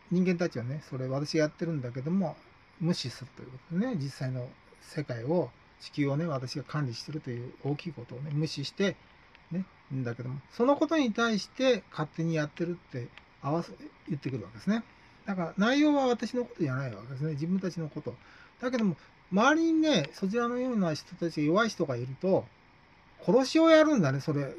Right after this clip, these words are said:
返すと、私がね。ね。で、わ-、私にはそういう、私だけだと力は強いから、人間たちが助手でもいたらね、殺しやるぐらい暴れるんですよ。だって、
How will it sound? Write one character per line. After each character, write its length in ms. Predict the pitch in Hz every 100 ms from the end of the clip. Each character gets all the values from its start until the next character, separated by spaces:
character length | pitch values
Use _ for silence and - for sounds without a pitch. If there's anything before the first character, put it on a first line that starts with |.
| -
返 200 | 170 165
す 120 | -
と、 100 | 104 -
私 240 | 127 -
が 60 | 135
ね。 100 | 180 - _ _ _ _ _ -
ね。 140 | 160 - - - _ 190
で、 80 |
わ-、 180 | 190 208 -
私 340 | 208 208 - 311
に 100 | 320
は 240 | 277 196
そ 160 | - 175
う 20 |
い 140 | 196 202
う、 200 | 180 170 - - -
私 300 | 196 269 294
だ 120 | 262
け 80 | 277
だ 100 | 226
と 80 | 160
力 300 | - 214 196
は 80 |
強 240 | - 180 175
い 60 |
か 100 | 135
ら、 100 | 139
人 240 | 131 170 202
間 120 | 214
た 120 | 214
ち 140 | 190 143
が 140 | 127 - - - - _
助 140 | 147
手 120 | 135 170
で 80 |
も 140 | 170 143
い 800 | - - - - - - 392 214
た 120 | 175
ら 80 | 139
ね、 180 | 127 143 -
殺 160 | 165
し 140 | 170 170
や 100 | 160
る 100 | 165
ぐ 100 | 170
ら 280 | 139 131 135
い 40 |
暴 120 | 175
れ 80 | 190
る 60 | 185
ん 140 | 127
で 100 | 104
す 120 | -
よ。 100 | - - - - _ _ _ - 269 214
だ 100 | 135
っ 40 | 135
て、 220 | 127 110